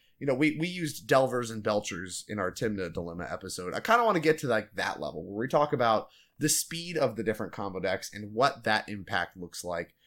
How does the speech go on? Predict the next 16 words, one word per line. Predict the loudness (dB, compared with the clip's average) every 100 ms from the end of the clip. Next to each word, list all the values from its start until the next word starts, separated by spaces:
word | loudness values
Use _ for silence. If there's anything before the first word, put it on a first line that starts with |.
| _ _ -6
on | -4 -4 -6 -10 -16
your, | -12 -6 -4 -2 -4 -4 -8 _ _ _ _ _ -6
uh, | -6 -4
on | -2 -2
your | 0
role | 2 2
assessment. | -2 -8 -12 -18 -20 _ 0
So | 6 6 6 -4 _ _ _ _ _ _
you | -6 2
reference | 6 6 4 -2
Blue | -2 -4
Farm | 0 0 0 -2
versus | -6 -8 -8
something | -6 -8 -8 -10 -10
like, | -8 -6 -8 -12 -20 _ _ _ -8
uh, | -2 0 -2